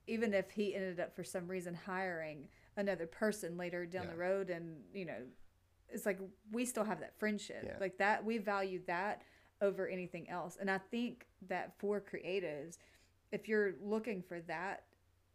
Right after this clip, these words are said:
Speaker 1: I really think <laughs> that you probably will be even more successful, because people will realize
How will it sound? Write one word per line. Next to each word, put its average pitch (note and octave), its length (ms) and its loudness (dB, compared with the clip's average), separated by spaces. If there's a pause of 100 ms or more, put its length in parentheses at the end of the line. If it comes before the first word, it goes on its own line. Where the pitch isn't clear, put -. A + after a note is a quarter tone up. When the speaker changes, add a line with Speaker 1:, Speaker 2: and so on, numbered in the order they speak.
Speaker 1:
I G3+ 40 4
really G#3 280 4
think G3+ 280 -2
<laughs> G#3+ 160 -2
that G3+ 120 4
you G3 160 -4
probably B3 360 0
will F#3 100 2
be F3+ 120 0
even E3+ 200 -4
more F#3 220 -2
successful, F3+ 480 -6
because F3+ 280 -2
people F#3+ 280 0
will E3+ 120 -2
realize F#3 560 2